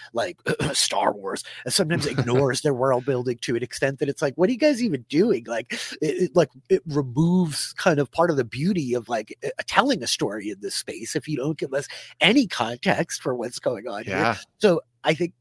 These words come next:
Speaker 1: Beacon twenty-three threaded that needle excellently, and I look forward to that in season two.
Speaker 2: Yeah.
Speaker 1: Um, yeah.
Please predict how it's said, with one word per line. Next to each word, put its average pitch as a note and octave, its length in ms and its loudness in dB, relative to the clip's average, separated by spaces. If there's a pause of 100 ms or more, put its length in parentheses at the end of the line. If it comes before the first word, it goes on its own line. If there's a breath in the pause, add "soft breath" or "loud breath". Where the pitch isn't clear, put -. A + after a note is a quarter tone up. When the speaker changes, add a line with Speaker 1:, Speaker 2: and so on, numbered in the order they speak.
Speaker 1:
Beacon B2+ 300 -10
twenty-three A2+ 460 -8
threaded F#2 520 -6
that G2+ 200 -8
needle A2 480 -2
excellently, C3+ 720 -2
and A2 80 -2
I F#2 80 -6
look G#2 280 -4
forward G#2+ 440 -2
to E2 100 -12
that E2 400 -12
in D2+ 60 -20
season - 480 -16
two. - 280 -18 (260 loud breath)
Speaker 2:
Yeah. D#3 260 10
Speaker 1:
Um, F#2+ 320 8 (260)
yeah. F3 280 4